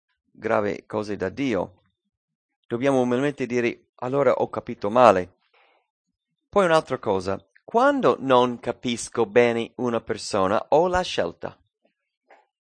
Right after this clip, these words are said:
Quando una persona dice una cosa non chiara, ho la scelta. Posso presumere il male o posso presumere il bene. Uno dice una cosa, non è tanto chiaro. "Ah,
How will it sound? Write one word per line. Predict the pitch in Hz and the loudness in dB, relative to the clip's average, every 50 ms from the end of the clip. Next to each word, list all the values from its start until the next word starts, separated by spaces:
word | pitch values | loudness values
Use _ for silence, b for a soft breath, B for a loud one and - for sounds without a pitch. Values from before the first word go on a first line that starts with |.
| _ b b b b b b | _ b b b b b b
Quando | - 180 226 269 285 302 | 12 12 12 12 12 10
una | 302 302 | 6 4
persona | 294 - 302 - - 247 240 240 | 2 0 2 6 6 8 8 6
dice | 214 180 226 240 - 240 | 4 2 -2 -2 0 2
una | 240 233 233 | 2 2 2
cosa | 226 - 214 214 208 208 | 4 4 4 4 4 2
non | 185 185 196 190 | 2 0 -2 0
chiara, | - 147 120 110 107 110 - - - _ | 2 4 6 6 6 4 2 -4 4 _
ho | - 175 190 196 202 | 12 12 12 12 12
la | 190 185 180 | 8 6 4
scelta. | 175 - - 131 101 92 - - - - - _ _ _ _ _ _ _ _ _ _ _ _ _ _ _ _ _ _ _ _ _ _ _ _ _ _ _ _ _ _ _ _ _ _ _ _ _ _ _ | 2 0 -2 -2 -2 -2 -4 -10 -16 -16 -16 _ _ _ _ _ _ _ _ _ _ _ _ _ _ _ _ _ _ _ _ _ _ _ _ _ _ _ _ _ _ _ _ _ _ _ _ _ _ _
Posso | - 139 139 151 - - 139 117 | 4 6 6 6 4 2 -2 -2
presumere | - _ - 117 117 113 104 127 147 147 135 123 110 107 98 90 - _ | -2 _ -2 0 0 0 0 0 0 4 6 8 8 8 6 4 0 _
il | - 104 101 95 | -6 -6 -6 -6
male | 92 95 95 104 120 135 156 190 214 226 233 - | -4 -2 0 0 0 0 0 -2 -4 -4 -6 -8
o | - - | -10 -12
posso | - _ - 135 139 - 151 | -12 _ -8 -10 -8 -8 -12
presumere | 139 - 143 147 120 127 131 123 123 120 | -12 -10 -10 -10 -8 -8 -6 -4 -4 -4
il | 120 107 | -4 -4
bene. | 92 92 90 87 98 | -4 -4 -4 -4 -2
Uno | - 156 208 240 233 | 0 4 4 4 4
dice | 190 196 196 - 214 | 4 2 -2 -2 -2
una | 202 202 | -2 -2
cosa, | - - 104 95 92 98 117 135 - b b b b b b b - | 0 2 2 2 2 0 -4 -6 -8 b b b b b b b 0
non | 143 202 247 | 4 4 6
è | 285 302 254 | 6 4 4
tanto | - 160 135 120 - 120 | 2 0 0 0 -2 -4
chiaro. | - - 113 92 90 90 92 90 - _ _ _ _ _ _ _ _ _ | 0 4 6 6 6 4 2 -2 -6 _ _ _ _ _ _ _ _ _
"Ah, | - 208 277 339 370 359 294 147 98 b | 6 10 12 12 12 12 12 12 12 b